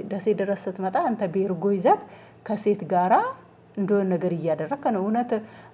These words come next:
ወንድና ሴት አንድ ቤርጎ ውስጥ ምን ይሰራል ሲጀመር? ሁለታችሁም ቤተሰብ እዛ አካባቢ ናቸው። ምን ትሰራላችሁ እናንተ ቤርግ? ስትመጻደቁ ነው እንጂ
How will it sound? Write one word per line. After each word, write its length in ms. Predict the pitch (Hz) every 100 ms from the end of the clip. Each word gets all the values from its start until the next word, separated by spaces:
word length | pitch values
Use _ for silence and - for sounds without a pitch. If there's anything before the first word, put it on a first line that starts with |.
| -
ወንድና 420 | 226 233 214 214 214
ሴት 260 | 208 202 190 175 160 - -
አንድ 200 | - 214 175
ቤርጎ 300 | 190 180 165
ውስጥ 200 | 180 - 175
ምን 160 | 214
ይሰራል 380 | 208 190 160 165
ሲጀመር? 540 | - 156 143 170 170 - -
ሁለታችሁም 680 | 214 285 381 - 330 - 254
ቤተሰብ 400 | 214 208 190 254 262
እዛ 160 | 151 180
አካባቢ 400 | 180 185 165 165 277
ናቸው። 380 | 427 - - - - -
ምን 160 | 208 233
ትሰራላችሁ 640 | 214 208 180 175 151 165 165
እናንተ 280 | 165 165 170
ቤርግ? 320 | 165 160 - - - -
ስትመጻደቁ 920 | - 190 190 180 175 - 156 135 170 175
ነው 140 | 170
እንጂ 120 | 165